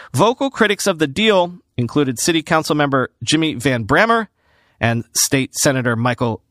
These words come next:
Gianaris, who represent Long Island City, and Representative Alexandria Ocasio-Cortez.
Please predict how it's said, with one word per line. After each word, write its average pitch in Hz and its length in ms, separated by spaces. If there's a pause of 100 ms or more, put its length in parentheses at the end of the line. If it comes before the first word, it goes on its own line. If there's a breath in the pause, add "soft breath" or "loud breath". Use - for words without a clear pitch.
Gianaris, 160 680 (280 soft breath)
who 180 80
represent 175 580
Long 139 220
Island 131 280
City, 190 380 (280)
and 202 480 (240)
Representative 147 640 (120)
Alexandria 139 580 (100)
Ocasio-Cortez. 127 1200